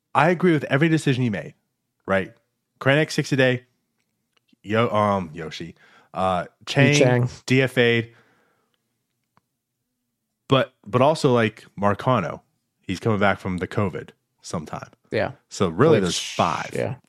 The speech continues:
Speaker 2: So you need
Speaker 1: Do you think Marcano stays in the major leagues, or does he go back down to
Speaker 2: I would
Speaker 1: Altoona or Indy?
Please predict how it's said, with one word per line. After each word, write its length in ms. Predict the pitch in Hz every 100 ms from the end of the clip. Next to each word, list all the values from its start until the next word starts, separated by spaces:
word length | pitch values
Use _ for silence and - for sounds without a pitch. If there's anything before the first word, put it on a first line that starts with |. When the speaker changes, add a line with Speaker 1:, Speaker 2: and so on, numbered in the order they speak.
| _ _ - _ _ _ _ _ _
Speaker 2:
So 160 | - 127
you 120 | 113
need 280 | 110 104 113 _ _ _ _ _
Speaker 1:
Do 100 | -
you 60 | 107
think 220 | 117 101
Marcano 480 | 101 98 107 107 113
stays 260 | - 127 127
in 60 |
the 60 | 139
major 220 | 156 151
leagues, 160 | 185 185
or 80 | 123
does 40 |
he 60 | 131
go 100 | 135
back 200 | 117 101
down 320 | 117 104 95
to 540 | 95 107 95 90 85 80 _ _ _ _ _ _ _ _ _ _ _ _ _ _ _ _ _ _ _ _ _ - _ _ _ _ _
Speaker 2:
I 260 | 151 185 208
would 360 | 180 143 120 - - - -
Speaker 1:
Altoona 420 | 95 - 98 90
or 60 | 82
Indy? 380 | 85 78 73